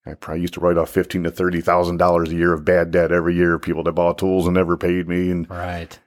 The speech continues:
Speaker 1: you know, everyone's always angry and mad. You know, we had the
Speaker 2: Wow.
Speaker 1: peop-, my customers, they're all happy. They, they get to see the finished product, and,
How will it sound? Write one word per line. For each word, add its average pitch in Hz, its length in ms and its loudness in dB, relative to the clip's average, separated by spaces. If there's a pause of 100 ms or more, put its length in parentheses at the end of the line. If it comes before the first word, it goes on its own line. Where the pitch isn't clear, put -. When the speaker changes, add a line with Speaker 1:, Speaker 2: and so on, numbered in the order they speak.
Speaker 1:
you 82 140 -6
know, 82 320 -4 (180)
everyone's 80 380 -6
always 82 260 4
angry 90 420 2
and 87 120 -2
mad. 90 340 2
You 85 80 -2
know, 85 180 -2 (260)
we 82 100 -14
had 80 100 -12
the 82 160 -10 (500)
Speaker 2:
Wow. 92 100 -16
Speaker 1:
peop-, 87 220 -4
my 85 160 -2
customers, 92 540 0
they're 87 220 2
all 87 100 2
happy. 87 360 2
They, 87 180 2
they 85 160 -4
get 87 180 -2
to 85 80 -2
see 90 160 -2
the 85 140 0
finished 90 320 -2
product, 90 500 2
and, 85 200 -6